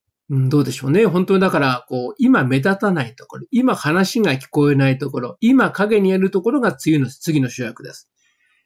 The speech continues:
え、戦後もそうですね。あの、吉田茂だって一時憲兵に逮捕されましたけども、彼らが、まあ、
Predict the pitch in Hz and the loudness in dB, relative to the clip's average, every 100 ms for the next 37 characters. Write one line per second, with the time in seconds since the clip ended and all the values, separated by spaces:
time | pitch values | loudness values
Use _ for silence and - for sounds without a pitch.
0 | - 139 175 156 151 139 151 120 156 220 | -10 -4 2 4 4 4 2 0 0 2
1 | 170 135 127 131 151 135 143 143 139 135 | 2 0 0 -2 -2 -2 0 2 0 -2
2 | 127 165 135 123 - 156 135 131 120 151 | -4 -2 0 -2 -4 -6 -2 -4 -2 -2
3 | 131 113 120 120 135 - 131 127 120 - | -2 -2 -6 -8 -12 -12 -14 -14 -16 -20
4 | _ _ - 196 180 127 117 110 - _ | _ _ -4 0 2 2 -2 -6 -10 _
5 | _ _ - 156 123 - | _ _ -4 -2 -2 -8